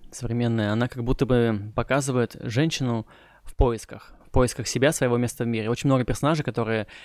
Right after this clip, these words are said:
либо, знаешь, такие Мэри Сью, все у них получается, все классно, все здорово, класс, э, никаких преград.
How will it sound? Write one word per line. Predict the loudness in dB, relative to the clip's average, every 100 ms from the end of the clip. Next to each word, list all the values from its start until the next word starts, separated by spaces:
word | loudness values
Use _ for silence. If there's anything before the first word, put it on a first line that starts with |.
| -8
либо, | -2 -2 2 2 2 0 -4 -12 -12
знаешь, | -6 -4 -4
такие | -8 -6 -4 -4 -6 _ -4
Мэри | 0 0
Сью, | 0 0 -2 -2 _ _
все | -8 0
у |
них | 0 0
получается, | -4 -2 -2
все | -4 -4
классно, | -4 -4
все | -6 -6
здорово, | -4 -2 -4
класс, | -2 -2 -2 -6
э, | -8 -8 -8 -10
никаких | -8 -6 -6 -8
преград. | -8 -6 -8